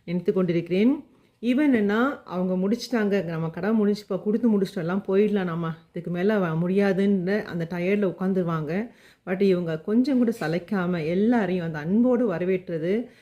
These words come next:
மிக, மிக, மிக முக்கியமாக குறிப்பிட வேண்டிய ஒரு விஷயம். உங்களோட உழைப்புக்கு ஏற்ற நல்ல விஷயங்கள் உங்கள் வாழ்க்கையில் நடப்பதற்காக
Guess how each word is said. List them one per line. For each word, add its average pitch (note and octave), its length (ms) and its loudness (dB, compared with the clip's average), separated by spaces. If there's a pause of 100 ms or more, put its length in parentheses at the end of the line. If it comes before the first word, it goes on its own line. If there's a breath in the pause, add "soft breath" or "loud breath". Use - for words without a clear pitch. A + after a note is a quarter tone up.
(160 loud breath)
மிக, G3 260 2
மிக, A3+ 300 4
மிக G#3+ 260 2
முக்கியமாக F#3+ 880 -2 (200 soft breath)
குறிப்பிட A3 420 2
வேண்டிய G#3+ 340 4
ஒரு F#3 120 2
விஷயம். F#3 580 -4 (340 soft breath)
உங்களோட F#3+ 300 0
உழைப்புக்கு G3+ 560 2
ஏற்ற G#3+ 460 2
நல்ல F#3+ 300 0
விஷயங்கள் G3 460 0
உங்கள் F3 180 -2
வாழ்க்கையில் F3+ 460 -2
நடப்பதற்காக F3 920 -2